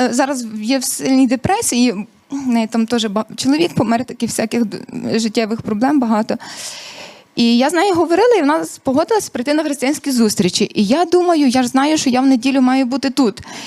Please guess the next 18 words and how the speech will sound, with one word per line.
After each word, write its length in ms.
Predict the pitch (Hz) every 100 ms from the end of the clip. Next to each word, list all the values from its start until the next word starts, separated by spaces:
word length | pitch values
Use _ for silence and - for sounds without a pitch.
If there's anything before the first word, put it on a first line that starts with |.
| - - - -
Я 180 | 214 226
розумію, 400 | 320 302 330 370
що, 180 | - 320
ну, 200 | 240 285
бабусі 420 | 233 226 330 330
було 220 | 247 269
точно, 340 | 277 302 - 269
ну, 220 | 247 254
недовго 500 | 233 254 294 320 285
лишилося. 480 | 254 - 262 240 -
І 40 |
я 80 | 262
думаю: 220 | 262 254
«Ну, 100 | 233
щоб 180 | 240 277
тільки 280 | - 311 294
я 140 | 262
н-, 200 | 285 294